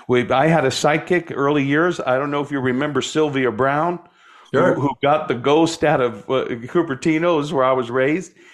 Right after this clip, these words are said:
Speaker 1: Man, I remember going to her church early years on. So there was a very deep side that explored Eastern, Western belief system. But at the end of the day, no one had risen from the dead to offer me a resurrected life. And this boy here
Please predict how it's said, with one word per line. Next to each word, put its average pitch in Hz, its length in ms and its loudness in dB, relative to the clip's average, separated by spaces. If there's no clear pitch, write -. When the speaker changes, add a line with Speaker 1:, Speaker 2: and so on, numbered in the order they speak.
Speaker 1:
Man, 139 300 0
I 135 80 0
remember 151 420 -2
going 135 300 -2
to 139 140 0
her 139 160 -2
church 135 440 -2
early 135 520 0
years 131 260 -2
on. 127 260 -2
So 135 140 -2
there 147 180 0
was 208 200 -2
a 165 40 -4
very 135 380 -2
deep 123 320 -8
side 127 400 0
that 110 120 0
explored 123 720 0
Eastern, 120 600 0
Western 117 760 -2
belief 117 300 2
system. 135 300 -6
But 127 160 -2
at 127 100 -2
the 131 180 -4
end 147 180 0
of 143 100 0
the 120 100 0
day, 127 720 2
no 139 380 2
one 180 300 4
had 135 220 2
risen 139 380 2
from 131 240 0
the 123 100 0
dead 127 320 2
to 120 80 0
offer 123 380 0
me 113 160 0
a 104 80 0
resurrected 107 640 0
life. 101 400 -2
And 95 220 -10
this 185 220 2
boy 185 340 2
here 202 480 0